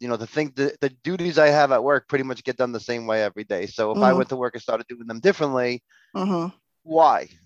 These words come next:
Speaker 2: Yeah.
Speaker 1: Well,
Speaker 2: Yeah, what's,
Speaker 1: Jerry
Speaker 2: what's
Speaker 1: starts
Speaker 2: different?
Speaker 1: to change his patterns.
Speaker 2: Mm-hmm.
Speaker 1: Why? <laughs>
Speaker 2: Yeah. Yeah. He said he just kinda seemed kinda nervous, you know, there, um,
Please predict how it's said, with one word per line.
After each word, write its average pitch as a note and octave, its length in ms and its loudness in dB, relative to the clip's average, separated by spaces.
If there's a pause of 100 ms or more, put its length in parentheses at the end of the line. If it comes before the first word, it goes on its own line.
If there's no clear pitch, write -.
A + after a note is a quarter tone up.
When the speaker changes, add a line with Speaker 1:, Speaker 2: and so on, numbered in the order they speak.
(240)
Speaker 2:
Yeah. E3 300 0 (180)
Speaker 1:
Well, D3 160 -6
Speaker 2:
Yeah, D#3+ 80 0
what's, F3+ 160 0
Speaker 1:
Jerry E3+ 180 6
Speaker 2:
what's F3 120 2
Speaker 1:
starts F3 200 4
Speaker 2:
different? E3 160 -8
Speaker 1:
to E3 60 -10
change D#3 200 -4
his E3+ 280 -8
patterns. C3 720 2 (280)
Speaker 2:
Mm-hmm. G3 160 -6
Speaker 1:
Why? A2+ 500 4 (400)
<laughs> F3 80 -4 (460)
Speaker 2:
Yeah. F3 340 2 (120)
Yeah. C4+ 160 2
He F#3 80 0
said C4+ 200 0
he B3+ 100 -6
just - 280 -14
kinda A#3 220 -2
seemed A#3 420 -2
kinda G#3 220 -2
nervous, F#3 680 -2
you F3+ 140 -4
know, D#3+ 200 0
there, D#3+ 440 0
um, D3 460 -6